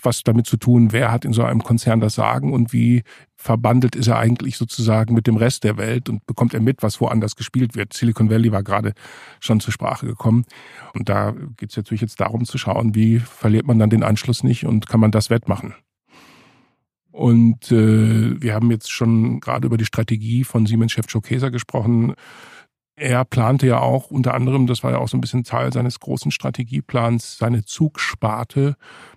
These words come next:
mit dem französischen Zuganbieter Alstom zu, äh, fusionieren.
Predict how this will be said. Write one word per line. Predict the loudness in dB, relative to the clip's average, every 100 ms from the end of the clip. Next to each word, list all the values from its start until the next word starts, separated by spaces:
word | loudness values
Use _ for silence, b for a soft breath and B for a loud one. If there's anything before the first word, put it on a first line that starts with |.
| B
mit | -6
dem | -6
französischen | -2 -2 2 0 0 0 0
Zuganbieter | 0 -4 -4 -2 -2 -4
Alstom | -2 -4 -4 -2 2 2 0 b b b _
zu, | -12 -6 -2 0 0 -2
äh, |
fusionieren. | -2 -2 2 2 4 4 2